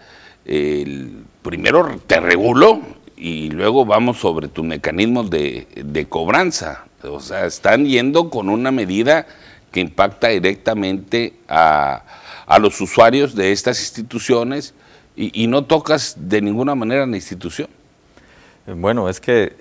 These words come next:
Speaker 2: aquellos que no cumplan con las nuevas reglas que van a poner, pues los van a empezar a castigar. O sea, por eso, eh, viene la regulación, ¿sí? No, pero como te digo,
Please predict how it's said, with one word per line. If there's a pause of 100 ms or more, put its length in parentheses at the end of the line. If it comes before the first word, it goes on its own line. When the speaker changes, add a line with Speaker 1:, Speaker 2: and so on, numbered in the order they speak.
Speaker 2:
aquellos
que
no
cumplan
con
las
nuevas
reglas
que
van
a
poner, (400)
pues
los
van
a
empezar
a
castigar. (460)
O
sea,
por
eso,
eh,
viene
la
regulación, (160)
¿sí? (420)
No,
pero
como
te
digo,